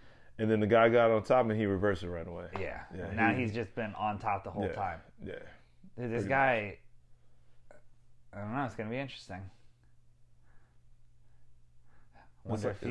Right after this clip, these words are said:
Speaker 2: he's
Speaker 1: it looks like it's jiu-jitsu,
Speaker 2: I mean, I
Speaker 1: like
Speaker 2: think, I think he's gonna win, but I have no idea. <laughs>
Speaker 1: Looks like he knows how to move on the ground.
Speaker 2: Yeah.
Speaker 1: So, I don't know who his fat, fat ass Z-,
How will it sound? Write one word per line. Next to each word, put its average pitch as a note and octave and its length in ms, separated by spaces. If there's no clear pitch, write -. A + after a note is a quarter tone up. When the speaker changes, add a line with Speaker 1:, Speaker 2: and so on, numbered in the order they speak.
Speaker 2:
he's - 20
Speaker 1:
it G#2+ 100
looks C#3 180
like D#3 120
it's C#3+ 260
jiu-jitsu, A#2+ 260
Speaker 2:
I - 20
mean, B2 100
I A#2 60
Speaker 1:
like A#2 100
Speaker 2:
think, C#3+ 100
I G2 80
think D3+ 180
he's C#3 140
gonna B2+ 180
win, C#3 220
but G#2+ 100
I G2+ 60
have A2+ 120
no A#2+ 120
idea. A#2+ 340
<laughs> - 840
Speaker 1:
Looks B2 200
like C#3+ 120
he C#3+ 60
knows C#3+ 200
how D3+ 100
to B2 80
move B2+ 360
on C3 120
the A#2 60
ground. G2+ 520
Speaker 2:
Yeah. G2 260
Speaker 1:
So, - 320
I F#2+ 40
don't G#2+ 140
know A2+ 100
who A2+ 160
his G#2 160
fat, A2 560
fat A2+ 200
ass A#2 340
Z-, G2 280